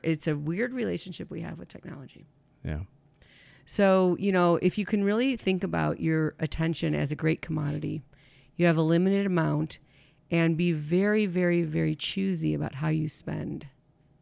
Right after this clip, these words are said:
Speaker 1: that time.
Speaker 2: Yeah, you know, relationships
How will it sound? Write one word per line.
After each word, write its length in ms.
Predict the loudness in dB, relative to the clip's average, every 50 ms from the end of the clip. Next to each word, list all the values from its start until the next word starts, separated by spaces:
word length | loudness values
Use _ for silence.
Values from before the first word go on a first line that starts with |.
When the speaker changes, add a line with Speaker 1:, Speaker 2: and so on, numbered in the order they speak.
| -10
Speaker 1:
that 200 | -6 -6 -6 -6 -8
time. 300 | -10 -8 -8 -8 -10 -12 -16 _ _ _ _ _ _ _ _ _ _ _ _ _ _ _ _ _ _ _ _ _ -20 -20 -20 -20 -20 -20 _ _ _
Speaker 2:
Yeah, 160 | 6 6 8 8
you 180 | 8 8 8
know, 180 | 10 10 8 8
relationships 840 | 6 6 8 8 8 8 6 4 0 2 4 4 4 4 2 -2